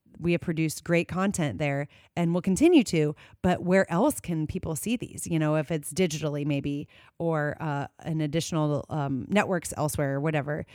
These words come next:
you know, in an audience that's not finding it on R F D T V, how can we get in front of those people? So we have, uh, started the conversation with a variety of different partners and people that, uh, I,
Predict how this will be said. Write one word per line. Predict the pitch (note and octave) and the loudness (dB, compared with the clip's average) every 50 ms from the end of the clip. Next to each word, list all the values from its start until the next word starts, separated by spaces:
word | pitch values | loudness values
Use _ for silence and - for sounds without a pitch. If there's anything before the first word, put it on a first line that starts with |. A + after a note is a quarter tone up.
| - - - _ | -20 -20 -16 _
you | - E3+ | -4 0
know, | E3 D#3+ D3 D3 B2+ - _ _ _ _ _ - | 2 2 4 2 0 -2 _ _ _ _ _ -2
in | F#3 E3+ E3 | 0 2 2
an | D#3 D#3+ | 2 2
audience | - - E3+ F#3 F#3+ F3 E3+ D#3 | 2 2 2 2 2 2 0 -2
that's | - D#3+ D3+ - - | -2 -4 -4 -2 0
not | E3 D#3+ D#3 D3+ - - _ _ - | 0 2 2 2 0 -2 _ _ -18
finding | - - F#3 F3 F3 D#3+ D#3 E3 | -8 -4 -2 0 0 2 2 0
it | D3 - | 0 0
on | D#3+ D3+ D3 | 0 0 0
R | D3 D3 D3 | 0 0 0
F | D3 - | 0 -2
D | - D#3 C#3+ | -2 -6 -6
T | - - | -4 -6
V, | D#3 E3+ D3+ | -6 -6 -4
how | C#3+ D#3 E3 | -4 -4 -6
can | - - E3 D3+ | -4 -4 -4 -4
we | C#3+ | -4
get | C3+ D3 - | -4 -6 -8
in | C#3+ | -8
front | - - C#3+ C#3+ | -6 -4 -4 -2
of | C#3 | -2
those | C3 - - - | -4 -6 -8 -8
people? | - - - - D#3+ | -10 -10 -10 -8 -6
So | - D#3 D3+ D3 C#3+ - - - - - - _ - | -2 0 0 0 -2 -4 -12 -20 -20 -20 -18 _ -2
we | F3 F3 E3+ D#3+ | 0 2 2 4
have, | E3 D#3+ D#3 D3+ D3 C#3 - - - - - _ - | 4 2 2 2 0 -2 -6 -18 -20 -20 -18 _ -4
uh, | - D#3+ D3+ C3 A#2+ | 0 0 0 0 0
started | - - - F3+ F3 G3 G3+ F3+ | -2 0 4 6 8 8 8 6
the | G3+ | 4
conversation | - - F#3+ F#3+ F#3 F3+ - - E3+ F3+ F#3 - A#3 A3 G#3+ G3+ | 4 2 2 2 2 2 2 2 2 2 2 2 2 2 4 4
with | F3+ E3 D#3 F3 | 2 2 2 0
a | D3 | -2
variety | B2+ C#3+ C#3 C#3+ D3+ F3 F#3+ G3 G#3+ G3+ | -2 -2 0 2 4 6 6 6 6 4
of | F3+ | 6
different | F#3 F3 - G3 F3+ D3+ - | 4 4 2 2 -4 -4 -4
partners | - - G3+ G3 - G#3+ G#3 G3 F3 | -4 0 0 2 2 4 2 2 2
and | F3+ D3+ | 2 -2
people | - - G3+ - - G#3 G3+ | -2 -4 -4 2 4 4 4
that, | F3+ F#3 D#3 - - _ | 6 4 2 2 0 _
uh, | - E3 D#3 D3+ D3 C#3+ G2 - - | -6 -4 -2 -2 -2 -2 -4 -4 -4
I, | - E3 E3 | -6 -6 -6